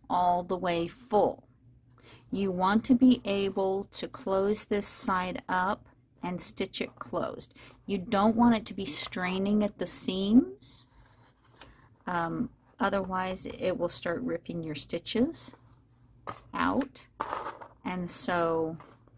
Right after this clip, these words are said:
this is about as much as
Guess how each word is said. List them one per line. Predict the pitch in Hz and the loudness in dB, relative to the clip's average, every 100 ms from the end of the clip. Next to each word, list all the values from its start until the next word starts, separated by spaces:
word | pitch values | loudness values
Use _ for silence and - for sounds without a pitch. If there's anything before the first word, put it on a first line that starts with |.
| - _ _ - | -20 _ _ -4
this | 202 240 247 | 4 4 4
is | 226 226 | 0 -2
about | - 180 180 | 0 2 2
as | 175 165 175 | 0 -2 -4
much | 175 175 - - - | -2 -4 -4 -8 -6
as | 165 156 143 160 - - | -4 -2 -4 -4 -10 -16